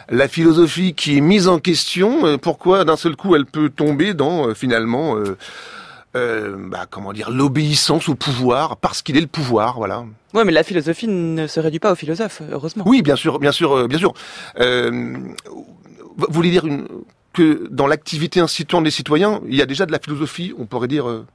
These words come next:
Speaker 1: en acte ?
Speaker 2: Oui, bah c'est ce que dit Castoriadis, me semble-t-il, en remontant aux origines même de la démocratie, c'est ce même geste qui consiste à, à mettre en question une institution et donc à mettre en question ce qui est,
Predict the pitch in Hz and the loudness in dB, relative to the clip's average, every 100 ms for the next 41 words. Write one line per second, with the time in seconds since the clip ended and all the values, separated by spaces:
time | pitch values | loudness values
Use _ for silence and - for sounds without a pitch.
0 | - 127 - - - _ _ _ _ 226 | -6 -6 -6 -12 -20 _ _ _ _ 0
1 | 403 - 175 185 180 156 151 - 170 175 | 0 0 0 0 -2 0 0 0 0 0
2 | 180 214 240 208 160 156 302 226 - _ | 2 2 4 2 0 -2 0 -2 -4 _
3 | _ - 165 165 165 170 170 170 165 151 | _ -2 0 0 -2 0 0 0 0 -2
4 | 165 170 156 151 147 143 - 160 285 - | -2 -2 -2 -2 -4 -10 -10 -10 -10 -8
5 | 160 147 147 175 214 165 - 139 - - | -8 -8 -6 -6 -6 -10 -14 -14 -14 -12
6 | 139 131 - - 143 160 - 156 160 - | -12 -10 -14 -12 -6 -6 -6 -10 -10 -8
7 | 165 147 - 143 - 175 160 156 151 185 | -8 -8 -12 -14 -8 -6 -4 -2 0 0
8 | - 160 160 - 175 - 147 - 233 | -2 -6 -8 -8 -10 -10 -12 -8 -8